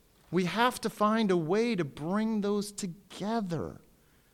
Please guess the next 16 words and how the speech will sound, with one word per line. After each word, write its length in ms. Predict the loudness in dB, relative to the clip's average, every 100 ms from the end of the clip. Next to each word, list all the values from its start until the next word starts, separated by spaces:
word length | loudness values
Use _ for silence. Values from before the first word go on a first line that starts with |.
| _ _ _ _ _ _ -8
The 100 | -6
gifts 380 | 2 2 2
of 80 | -2
the 80 | -2
Spirit 400 | -2 0 2 4
operating 680 | 2 2 2 2 2 0 -2
in 320 | 0 2 4
good 240 | 4 4 6
order 260 | 4 4
for 160 | 2 0
the 120 | -2
building 600 | -2 -2 0 0 -2 -2
up 160 | -4 -6
of 140 | -8
the 80 | -10
body. 720 | -10 -8 -6 -4 -4 -8 -10